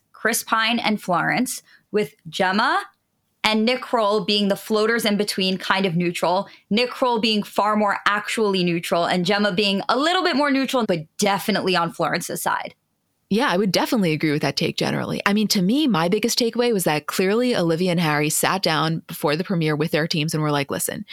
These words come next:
Speaker 2: the last thing we're gonna do is allow our relationship and any speculation of our relationship to kind of overshadow the film here.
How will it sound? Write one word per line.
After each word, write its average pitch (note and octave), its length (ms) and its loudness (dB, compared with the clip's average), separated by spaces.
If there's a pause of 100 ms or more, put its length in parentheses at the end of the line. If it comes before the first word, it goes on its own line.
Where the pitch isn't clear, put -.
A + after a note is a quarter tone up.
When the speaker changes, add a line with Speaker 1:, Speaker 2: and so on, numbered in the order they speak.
(300)
Speaker 2:
the E3+ 100 2
last F#3 300 0
thing G3 120 2
we're F3+ 120 2
gonna D#3+ 180 0
do D#3 340 0
is E3 120 0
allow D3+ 500 2
our D#3 260 2
relationship D#3 540 0
and D#3+ 100 2
any D3+ 120 2
speculation D#3 640 0
of D#3 80 0
our D3 200 0
relationship D3+ 600 0
to - 80 -8
kind D3+ 180 0
of D3 100 -6
overshadow D#3+ 640 0
the D3+ 100 -4
film A#2 280 -4
here. G#3 280 0